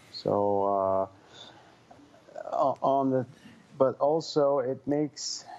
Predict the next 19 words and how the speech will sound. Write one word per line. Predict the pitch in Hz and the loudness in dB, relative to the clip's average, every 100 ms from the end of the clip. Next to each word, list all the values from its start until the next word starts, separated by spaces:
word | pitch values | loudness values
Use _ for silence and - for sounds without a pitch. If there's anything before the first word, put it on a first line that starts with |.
| - | -6
you | 135 | 0
know, | 135 | 0
sometimes | 127 156 147 147 143 127 | 0 -2 0 0 0 -2
when | 131 127 123 113 - - - | -2 0 -2 -6 -18 -18 0
there | 127 | 2
are | 127 | 2
teams | 117 - 175 190 | -2 -2 -2 2
around, | 143 110 98 101 113 - - | 2 2 0 -2 -6 -12 -6
um, | 113 110 107 104 104 104 - _ _ _ _ - - _ - | -2 0 0 -2 -4 -8 -16 _ _ _ _ -20 -20 _ -2
it | 139 135 131 | 0 0 -4
kind | - 147 147 | 0 2 2
of, | 135 131 120 120 | 2 2 0 2
uh, | 123 120 120 120 120 120 _ _ _ - - | 2 4 2 0 -2 -8 _ _ _ -20 -4
it | - 131 | 0 0
adds, | - 147 135 127 - | 2 0 0 -8 -10
it, | - - | -6 -4
it, | 143 - - | -4 -6 -6
it | - 127 - - | -4 -4 -4 0
adds | 127 139 127 | 2 2 -2